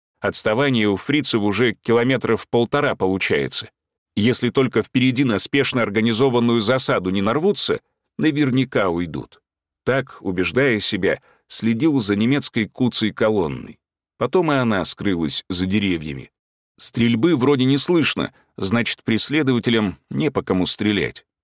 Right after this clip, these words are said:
Я продолжал глядеть в бинокль до тех пор, пока Марат не положил руку на плечо.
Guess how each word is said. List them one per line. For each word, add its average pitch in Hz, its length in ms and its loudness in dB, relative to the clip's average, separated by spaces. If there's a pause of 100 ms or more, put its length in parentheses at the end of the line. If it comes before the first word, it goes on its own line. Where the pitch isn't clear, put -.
(300)
Я 143 220 2
продолжал 123 600 2
глядеть 113 680 0
в 95 160 -6
бинокль 117 500 0
до 76 180 -2
тех 147 240 0
пор, 135 180 0
пока 104 280 -2
Марат 123 400 0
не 107 140 0
положил 107 500 2
руку 107 240 0
на 104 100 2
плечо. 107 500 -2